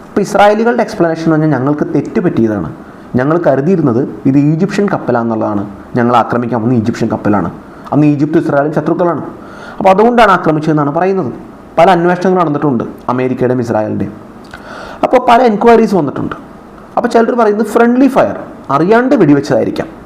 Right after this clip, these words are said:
ഒരു മിത്രം മിത്രത്തെ അറിയാണ്ട് വെടിവെക്കുന്നതിനാണ് ഫ്രണ്ട്ലി ഫയർ എന്ന് പറയുന്നത്. പക്ഷേ വേറൊരു കേസുണ്ട്,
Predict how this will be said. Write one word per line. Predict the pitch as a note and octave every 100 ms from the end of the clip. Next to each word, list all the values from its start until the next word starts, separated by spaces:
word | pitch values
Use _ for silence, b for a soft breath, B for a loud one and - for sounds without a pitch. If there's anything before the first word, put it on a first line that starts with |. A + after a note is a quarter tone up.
| - - -
ഒരു | C#3
മിത്രം | D#3+ D3+ D#3+ G#3+
മിത്രത്തെ | F#3 D#3 E3 F3+
അറിയാണ്ട് | C#3 D3 D#3+
വെടിവെക്കുന്നതിനാണ് | E3+ C3 C3+ C#3 C#3 A#2+ -
ഫ്രണ്ട്ലി | G#3 G#3+ G#3+
ഫയർ | D#3+ A#2+
എന്ന് | A2+
പറയുന്നത്. | F#2+ C#2+ - - - B B B B B3
പക്ഷേ | C#4+
വേറൊരു | C#4 E4+ C4
കേസുണ്ട്, | G3 C3 B2+ G#2+